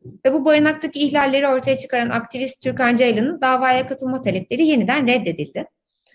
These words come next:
İki bin on beş iki bin on yedi aralı-, yılları arasında barınak müdürlüğü yapan tanık, hayvanların ölmek üzereyken bakı-, bakım evine geldiklerini, bu nedenle ölümlerin yüksek olduğunu iddia etti. Ancak bilirkişi raporu hayvanların hastalıktan ol-,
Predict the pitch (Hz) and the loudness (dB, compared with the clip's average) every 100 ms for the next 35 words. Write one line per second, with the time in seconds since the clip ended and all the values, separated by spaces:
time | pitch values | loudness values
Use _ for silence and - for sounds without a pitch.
0 | _ - _ _ _ - 233 262 294 349 | _ -20 _ _ _ -12 -4 0 2 2
1 | 330 302 277 262 247 294 302 254 254 254 | 2 0 -4 -6 -2 2 2 0 0 0
2 | 240 226 - 247 254 269 240 240 302 247 | 0 -4 -6 0 0 0 -2 -4 -4 0
3 | 240 294 285 247 233 214 220 208 190 185 | -2 -2 -8 -6 -4 -2 -2 -4 -8 -10
4 | 247 403 - _ _ _ _ 262 262 254 | -8 -8 -10 _ _ _ _ -2 0 2
5 | 269 294 294 254 269 302 254 214 185 185 | 2 2 4 2 2 0 -2 0 0 -2
6 | 170 185 - 185 185 185 185 175 170 165 | -6 -8 -10 -6 -6 -4 -4 -2 -2 -2
7 | 170 165 160 180 185 175 311 - _ _ | 0 -2 -4 -6 -4 -2 -2 -6 _ _
8 | 285 320 226 196 180 160 - 190 180 165 | 0 2 2 0 0 -4 -4 -2 -2 -2
9 | 160 165 160 165 180 156 160 160 156 160 | -2 -2 -4 -6 -4 -4 -4 -4 -4 -4
10 | 151 - 330 403 _ _ - _ - 262 | -6 -6 -8 -8 _ _ -20 _ -4 0
11 | 277 247 254 294 294 - 208 208 277 285 | 0 0 0 0 -2 -2 -2 0 0 2
12 | 233 214 226 226 226 - 233 226 220 180 | 2 2 0 0 -2 -4 -8 -4 -4 -2
13 | 165 | -4